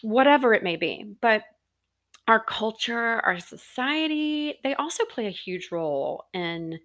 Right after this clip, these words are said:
you know, keeping the momentum going, perpetuating this concept that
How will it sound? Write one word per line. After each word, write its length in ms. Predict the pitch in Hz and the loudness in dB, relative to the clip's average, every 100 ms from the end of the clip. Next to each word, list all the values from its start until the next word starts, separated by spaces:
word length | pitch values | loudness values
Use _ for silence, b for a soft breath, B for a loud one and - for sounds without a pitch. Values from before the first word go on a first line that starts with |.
| b b b _ | b b b _
you 80 | 202 | -4
know, 180 | 202 196 190 | -2 -2 -4
keeping 680 | - - 208 233 220 214 | -8 -4 -2 0 0 0
the 340 | 175 175 165 170 | 0 2 4 2
momentum 640 | 175 170 170 208 269 226 170 | 0 -2 0 -2 -2 -6 -2
going, 260 | 165 143 | -2 -2
perpetuating 760 | 160 180 - 247 - 214 185 170 | -6 -8 -4 -4 -2 -2 -2 -4
this 180 | 165 - | -8 -10
concept 840 | - - 180 269 - - - - - | -12 -8 -6 -6 -6 -4 -4 -6 -8
that 140 | 220 | -10